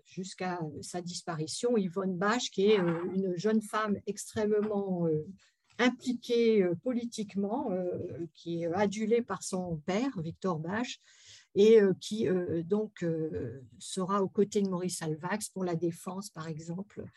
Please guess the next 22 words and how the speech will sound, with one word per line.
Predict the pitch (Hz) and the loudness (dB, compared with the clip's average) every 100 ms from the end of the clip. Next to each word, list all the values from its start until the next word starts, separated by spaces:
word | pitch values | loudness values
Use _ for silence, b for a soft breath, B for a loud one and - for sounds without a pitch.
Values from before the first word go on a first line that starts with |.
| B B - | B B -8
des, | 170 190 190 170 | 2 4 4 0
euh, | 175 180 - 131 123 185 | -4 -4 -8 -8 -10 -10
socialistes, | - 196 - 190 185 185 202 - - | -4 -4 -2 -2 -2 -6 -10 -10 -4
euh, | 165 160 160 165 - - - - _ _ _ | -2 -2 -4 -8 -10 -12 -18 -20 _ _ _
espagnols | 180 180 - 175 180 180 190 190 | -8 -6 -4 -2 -2 0 0 0
au | 170 175 | 0 -2
moment | 175 185 | -4 -6
de | 180 | -6
la | 175 | -4
guerre | 170 175 | -4 -4
d'Espagne. | 170 160 - 117 - - _ _ b b b b b | -4 -8 -10 -14 -14 -20 _ _ b b b b b
C'est | - | -6
juste | 175 202 | -4 -4
pour | - 185 | -4 -2
vous | 180 | 0
donner | 175 190 196 214 190 | 2 2 4 4 4
un | 175 170 | 0 -2
peu | 214 220 214 | 2 4 4
le | 180 | 2
contexte, | 180 202 190 202 185 - - | 0 -4 -2 -4 -4 -4 -4
hein, | 170 180 180 | -4 -4 -4
euh, | 175 165 | -4 -4